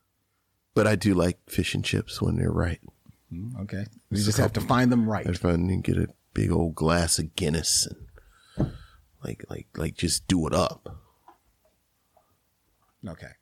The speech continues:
Speaker 1: All right.
Speaker 2: All right.
Speaker 1: A pint.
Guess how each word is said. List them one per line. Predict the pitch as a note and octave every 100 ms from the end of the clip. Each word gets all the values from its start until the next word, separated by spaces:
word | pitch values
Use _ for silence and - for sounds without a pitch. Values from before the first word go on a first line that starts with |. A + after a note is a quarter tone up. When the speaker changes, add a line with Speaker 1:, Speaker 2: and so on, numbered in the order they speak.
| _
Speaker 1:
All | F2+ G2 F2+
right. | D2 - - - - G2+
Speaker 2:
All |
right. | D#2+ A#1+ - _ _ _ - - - - - -
Speaker 1:
A |
pint. | G#2+ A2+ A2+ F2+ -